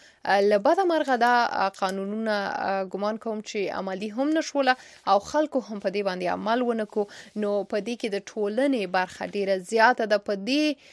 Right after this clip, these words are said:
آه، په دې چې، آه، که ټولنه وغواړي دا، آه، کولی شي چې دغه، آه، زور زیاتی، آه، کم کړي.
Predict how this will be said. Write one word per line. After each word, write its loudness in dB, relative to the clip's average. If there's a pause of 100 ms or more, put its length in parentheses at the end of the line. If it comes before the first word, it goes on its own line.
(140)
آه، 0 (140)
په 0
دې 6
چې، 0 (260)
آه، 0
که -4
ټولنه 0
وغواړي 4
دا، 4 (100)
آه، -2
کولی -4
شي -10
چې -10
دغه، -4 (340)
آه، 0
زور -2
زیاتی، -2
آه، -6
کم -2
کړي. -6